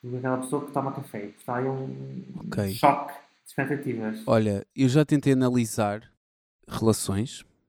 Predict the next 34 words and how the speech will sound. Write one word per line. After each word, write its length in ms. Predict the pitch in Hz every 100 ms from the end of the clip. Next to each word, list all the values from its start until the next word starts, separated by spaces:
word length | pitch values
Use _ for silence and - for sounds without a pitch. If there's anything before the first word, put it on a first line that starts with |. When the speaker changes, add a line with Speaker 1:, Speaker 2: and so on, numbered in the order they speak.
| _
Speaker 2:
tentar 280 | - 101 101
perceber 360 | - - - 135
o 80 |
Speaker 1:
Uhum. 0 |
Speaker 2:
sucesso 960 | 139 139 - - 101 98 - - 101 101 -
ou 140 | 110 107
o 60 |
insucesso 560 | 101 - - 98 95 -
que 80 | -
tem, 340 | 98 92 127 - _ _ -
e 80 |
nunca 320 | 110 123 123 110
coloquei 340 | 120 110 120
lá 200 | 113 113
essa 220 | 113 -
variável. 640 | 107 113 117 101 92 92 104 _ _
Mas 140 | 113
se 60 | -
calhar 300 | 117 113 110 117 - _
pode 200 | 117 113
ser 240 | - 127 113
aí 160 | 117
que 60 | -
está 120 | 117
o 60 | 113
segredo. 520 | - 123 113 98 92 _ _ _ _ _ _
Speaker 1:
Sim, 380 | - 143 139 - - -
sim. 280 | 135 127 127
Portanto, 440 | - 127 117 - 147
ambos 260 | 143 143
precisar 340 | 143 - 143 135
da 100 | 135
mesma 280 | 131 135
droga. 420 | 127 113 107 107